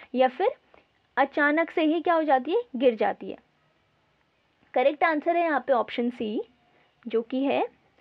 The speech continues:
अपरिवर्तित रहती है, मतलब बिल्कुल भी change नहीं होती है। ठीक है, क्योंकि जो स-, लाइट की स्पीड होती है ना, वो temperature पे depend नहीं करती है,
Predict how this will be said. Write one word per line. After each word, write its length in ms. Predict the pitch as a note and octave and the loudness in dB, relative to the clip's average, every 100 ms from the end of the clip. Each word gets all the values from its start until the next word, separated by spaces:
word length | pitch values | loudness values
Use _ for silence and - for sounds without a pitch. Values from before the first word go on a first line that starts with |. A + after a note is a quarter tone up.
| - - | -20 -2
अपरिवर्तित 760 | C4 C4 C4+ C4 A#3+ A#3 F#4 - - | 0 4 4 4 0 0 -6 -8 -6
रहती 340 | A3+ A#3+ G#3+ F#3+ | -4 -4 -6 -10
है, 160 | A#3 A3 | -10 -10
मतलब 320 | A3+ B3 C#4 | -4 0 0
बिल्कुल 460 | A3+ A#3+ B3 C#4 C4+ | 0 -4 -4 -4 -4
भी 140 | D4+ | -4
change 400 | - B3+ C5 - _ _ _ A3+ | -2 -2 -2 -8 _ _ _ 0
नहीं 320 | C4+ D#4 B3 | 4 4 2
होती 220 | - - | -2 -12
है। 160 | - A#3 _ _ _ - | -16 -18 _ _ _ -10
ठीक 180 | A#3+ | -4
है, 140 | A4 F#4+ _ _ _ _ _ _ _ _ _ _ _ _ _ _ _ _ _ _ - - | -4 -6 _ _ _ _ _ _ _ _ _ _ _ _ _ _ _ _ _ _ -20 -2
क्योंकि 400 | E4 D#4 F#4+ G4+ - | -2 4 4 4 0
जो 260 | B3 F4+ G#4 | -2 2 2
स-, 160 | - _ _ _ _ - | 0 _ _ _ _ -4
लाइट 320 | B3 B3 B3+ - | 2 4 4 2
की 120 | F#4 | 0
स्पीड 320 | - D4 C#4 | 0 0 2
होती 240 | A#3+ G3+ | 0 0
है 60 | G#3+ | -6
ना, 160 | G4 _ - | -8 _ -8
वो 80 | C#4+ | -4
temperature 720 | F4 D4 C#4 B3+ D#4+ E4 G4 | 0 2 2 0 0 0 0
पे 120 | G4 | 0
depend 340 | D#4+ C#4+ B3+ A3+ | 0 0 0 0
नहीं 100 | G3+ | -4
करती 280 | G#3 - | -6 -8
है, 80 | - | -14